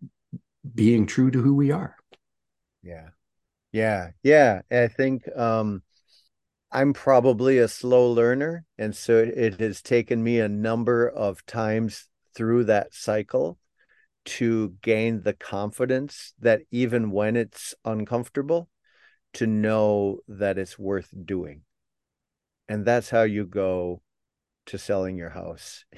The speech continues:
Speaker 2: <laughs> and moving
Speaker 1: <laughs> Yeah,
Speaker 2: to a van
Speaker 1: yeah.
Speaker 2: and driving across the country.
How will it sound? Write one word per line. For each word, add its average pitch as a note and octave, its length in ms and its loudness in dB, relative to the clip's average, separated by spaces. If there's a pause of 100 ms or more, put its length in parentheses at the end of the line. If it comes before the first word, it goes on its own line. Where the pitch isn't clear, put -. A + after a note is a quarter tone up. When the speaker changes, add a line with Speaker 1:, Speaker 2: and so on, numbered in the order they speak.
(220)
Speaker 2:
<laughs> - 180 -2
and F3+ 140 4
moving A#2+ 380 2
Speaker 1:
<laughs> - 40 -14
Yeah, D#2+ 200 -8
Speaker 2:
to - 60 2
a A2 140 2
van G#2 460 -2
Speaker 1:
yeah. - 60 -20 (260)
Speaker 2:
and A2 140 -4
driving G#2+ 380 0
across G2 360 -4
the F#2+ 100 -12
country. G2+ 480 -10